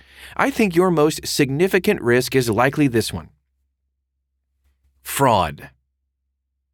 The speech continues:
Why? Well, because many of your investments will be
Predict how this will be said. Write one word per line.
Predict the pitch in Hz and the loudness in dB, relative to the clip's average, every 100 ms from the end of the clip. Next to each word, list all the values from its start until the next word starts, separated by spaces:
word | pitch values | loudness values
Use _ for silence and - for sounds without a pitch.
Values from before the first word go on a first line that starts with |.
| _ _ _ _ _ _ | _ _ _ _ _ _
Why? | 98 165 214 175 165 180 - _ _ _ _ _ _ _ _ _ _ - | -4 -2 0 0 -2 -8 -14 _ _ _ _ _ _ _ _ _ _ 0
Well, | 220 233 - | 2 2 -2
because | 180 214 196 | 0 0 2
many | 226 254 | 0 2
of | 247 | 0
your | 202 | 2
investments | 190 131 135 - 139 131 - | 0 0 -2 0 -2 -2 0
will | 123 120 | 2 2
be | 123 120 120 | 2 2 0